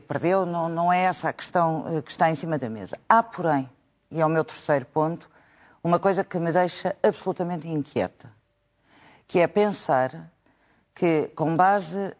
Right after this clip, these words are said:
naquilo que nós assistimos nos últimos anos, nos jornais, nas redes sociais, nos ataques, nos comentários, em tudo, eh, foi feito um julgamento popular.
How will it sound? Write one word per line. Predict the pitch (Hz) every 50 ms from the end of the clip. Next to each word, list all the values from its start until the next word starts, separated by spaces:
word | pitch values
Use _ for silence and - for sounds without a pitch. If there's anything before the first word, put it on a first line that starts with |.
| _ -
naquilo | - - 156 156 156 156 - - 196 208 202 196 185
que | - - - 185 180 180 180 175 175 170 - - -
nós | 151 156 170 170 156 170
assistimos | 160 - - - - 196 196 196 151
nos | 160 175 170 151
últimos | 185 185 - - 170 151 156 147 - 143
anos, | 127 120 117 117 120 - - - - _
nos | 139 131 127 127
jornais, | 131 170 160 135 156 151 151 151 151 143 127 - -
nas | 131 131 - -
redes | - 135 - - -
sociais, | - - - - - 147 143 147 151 151 135 -
nos | 131 120 107 120 131
ataques, | 127 - _ _ - 143 151 147 139 - - -
nos | 120 120 -
comentários, | - - 131 123 117 117 - - 151 147 151 151 139 139 127 123
em | 135 131 120
tudo, | 117 - - 156 170 185 190 190 208 - _ - - - - - - - - - - _ _ _ _ _ _
eh, | - 165 156 151 147 147 135 107 - _ _ _ _ _ _ _
foi | - - 208 196
feito | - - 208 185 - 185
um | 190
julgamento | 170 180 214 202 175 185 180 175 165 160 160 - -
popular. | _ - - - - 117 98 95 -